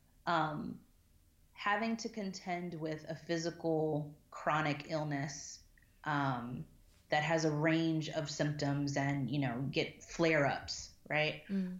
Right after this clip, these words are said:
Speaker 1: Um, over the last two years, um,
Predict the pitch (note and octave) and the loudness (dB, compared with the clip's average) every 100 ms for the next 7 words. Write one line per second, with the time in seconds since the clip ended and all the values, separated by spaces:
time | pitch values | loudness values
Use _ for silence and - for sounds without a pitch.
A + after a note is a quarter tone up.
0 | F3 E3+ D#3+ D3 - - - - - - | 0 2 2 -4 -12 -20 -20 -20 -20 -20
1 | - F3 F3 E3 D#3+ D#3 D#3 D3+ - - | -2 2 4 4 4 2 2 -2 -4 0
2 | E3 D3+ D3+ D3 D3 D3+ - - - - | 0 2 0 0 0 -2 -4 -8 -20 -20
3 | - _ E3 D3 D3 D#2+ A1 G#2 | -20 _ 2 2 0 -2 -2 -6